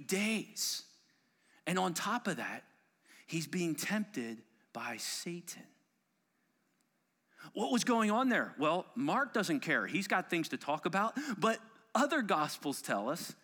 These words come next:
that Jesus was tempted three times. Do you remember what they were? You're like, "Oh, man, oh." Test.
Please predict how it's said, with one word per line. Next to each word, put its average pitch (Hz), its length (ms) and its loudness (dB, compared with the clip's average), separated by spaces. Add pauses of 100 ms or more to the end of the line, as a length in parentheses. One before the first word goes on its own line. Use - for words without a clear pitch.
(300)
that 175 160 0
Jesus 247 480 4
was 214 220 2
tempted 139 680 0 (320)
three 190 340 0
times. 175 380 -6
Do 123 80 -6
you 120 40 -8
remember 143 180 -6
what 190 120 -8
they 208 60 -8
were? 180 160 -8 (2000)
You're - 120 -12
like, - 160 -10
"Oh, 78 260 -6
man, 85 540 -8
oh." 90 920 -2 (1600)
Test. - 440 -6